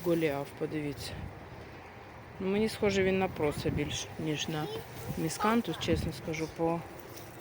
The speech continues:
листочку. Так, малина є, лохіна. Лізенька, обережно проходимо. Так, що ж тут ще? Так,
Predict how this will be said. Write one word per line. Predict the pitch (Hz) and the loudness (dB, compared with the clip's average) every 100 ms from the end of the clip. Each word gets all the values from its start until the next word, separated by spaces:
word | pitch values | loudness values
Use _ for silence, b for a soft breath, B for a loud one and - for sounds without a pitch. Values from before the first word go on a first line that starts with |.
| - - - | -14 -12 -6
листочку. | 165 170 - 151 151 - 147 160 | -4 -4 -2 -2 -2 -4 -4 -2
Так, | 156 - | -2 0
малина | 190 226 170 151 170 196 214 208 | 0 2 2 0 0 -2 -2 0
є, | 233 233 220 185 | 2 2 0 2
лохіна. | 180 180 - 170 175 | 2 2 0 0 2
Лізенька, | 196 240 202 175 175 - B B B 175 | 4 6 4 4 -2 -2 B B B -4
обережно | 175 196 185 170 165 160 156 | 2 4 4 2 0 -4 -2
проходимо. | 175 175 - 196 233 233 247 240 240 220 - - - | -2 -2 -4 -4 -2 2 4 6 4 2 -6 -10 -4
Так, | 170 165 - | -2 -2 -4
що | - 226 | -4 -4
ж | |
тут | - - - | -4 -6 -2
ще? | 170 165 B B B B B B B B B - - - | -2 -2 B B B B B B B B B -12 -14 -6
Так, | - 190 | 2 4